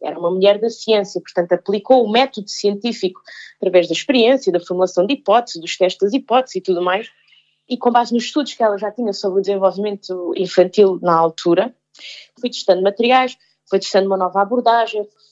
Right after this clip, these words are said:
E o que é que aconteceu depois, surpreendentemente? Levou a muitas dessas crianças ao exame nacional, que existia em Itália na altura, que era um exame nacional onde iam todas as crianças, as normais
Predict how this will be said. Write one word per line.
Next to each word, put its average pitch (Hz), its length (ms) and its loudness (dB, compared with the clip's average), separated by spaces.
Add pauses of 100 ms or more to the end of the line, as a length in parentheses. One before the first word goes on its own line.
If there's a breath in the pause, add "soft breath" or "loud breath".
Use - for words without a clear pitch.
(360 soft breath)
E 339 80 8
o - 20 -6
que 349 80 -2
é 349 60 6
que 320 60 0
aconteceu 294 440 -2
depois, 285 240 0
surpreendentemente? 269 960 0 (260)
Levou 233 340 2
a 330 60 2
muitas 277 380 0
dessas 247 320 -2
crianças 208 400 -4
ao 208 100 4
exame 233 320 2
nacional, 196 540 0
que - 100 -8
existia 196 320 -2
em 190 80 -2
Itália 180 340 0
na 180 80 -2
altura, 175 480 0
que 175 120 -8
era 165 100 -4
um 170 80 -6
exame 349 220 -4
nacional 240 400 0
onde 208 160 -2
iam 190 180 0
todas 208 260 2
as 196 140 -2
crianças, 190 460 -2
as 185 120 0
normais 185 540 2